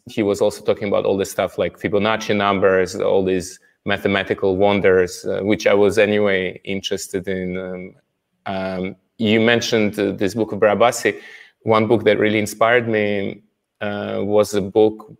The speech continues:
which talked about mathematics and nature. So how things can be described in nature using very simple formulas, from the way the trees look to the way the landscapes are built.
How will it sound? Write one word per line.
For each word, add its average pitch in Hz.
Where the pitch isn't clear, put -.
which -
talked -
about 98
mathematics 107
and 98
nature. 98
So 95
how 101
things 104
can 98
be 98
described 98
in 98
nature 104
using 98
very 98
simple 98
formulas, 98
from 92
the 101
way 98
the 92
trees 107
look 98
to 107
the 104
way 95
the 101
landscapes 98
are -
built. 95